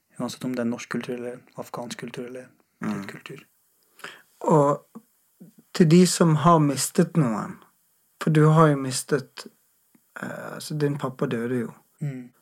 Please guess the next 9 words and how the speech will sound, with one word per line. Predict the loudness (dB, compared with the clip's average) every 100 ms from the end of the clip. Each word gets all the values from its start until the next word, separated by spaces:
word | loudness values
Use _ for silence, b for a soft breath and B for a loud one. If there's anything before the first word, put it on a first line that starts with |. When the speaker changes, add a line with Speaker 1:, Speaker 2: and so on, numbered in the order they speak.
| _ -12
Speaker 2:
Du | -4 -2
har | -2
mistet | -2 -6 -6 -6
et | -8 -8
par | -4 0
kompiser | 0 0 -6 -10 -10
som | -10 -10
døde. | -10 -12 -12 -14 -6
Speaker 1:
Mm. | -6 -6 -12